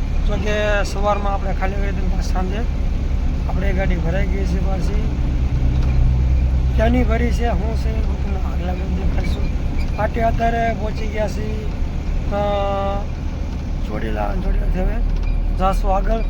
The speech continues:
કારણ કે અત્યારના વાગી ગયા છે દસ ને ચાલીસ થઈ ગઈ છે ને આપણે નીકળી ગયા છીએ almost ભરીને. જો કે રસ્તામાં ટ્રાફિક બહુ હતી,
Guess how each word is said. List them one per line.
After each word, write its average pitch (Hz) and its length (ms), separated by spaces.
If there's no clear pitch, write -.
કારણ 196 260
કે 190 320
અત્યારના - 1800
વાગી - 220
ગયા 196 220
છે 196 240
દસ 185 240
ને 180 140
ચાલીસ 208 360
થઈ 214 220
ગઈ - 80
છે 214 120
ને 202 100
આપણે 196 240
નીકળી - 380
ગયા 185 160
છીએ 185 200
almost 185 580
ભરીને. 208 400
જો 208 100
કે 226 240
રસ્તામાં 220 540
ટ્રાફિક 196 280
બહુ 196 280
હતી, - 280